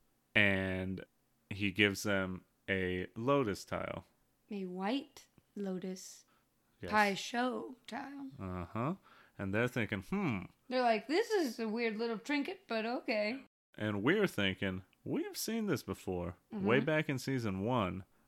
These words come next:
Speaker 1: Why is this happening and coming up now?"
Speaker 2: Mm.
Speaker 1: Mm.
Speaker 2: We'll get there.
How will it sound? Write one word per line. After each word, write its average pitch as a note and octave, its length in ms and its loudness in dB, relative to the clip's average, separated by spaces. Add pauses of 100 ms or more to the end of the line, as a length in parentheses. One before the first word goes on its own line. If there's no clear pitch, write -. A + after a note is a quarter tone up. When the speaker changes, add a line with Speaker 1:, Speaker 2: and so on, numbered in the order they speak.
(120)
Speaker 1:
Why G2 280 2
is D#3 200 2
this C#3+ 200 -2
happening F#2 680 -2
and G2+ 120 -6
coming G2+ 260 -2
up F2+ 160 -4
now?" G#2 380 -6 (100)
Speaker 2:
Mm. G3 920 -4
Speaker 1:
Mm. F#3 800 0
Speaker 2:
We'll A#3 100 6
get D4+ 260 8
there. D4+ 480 6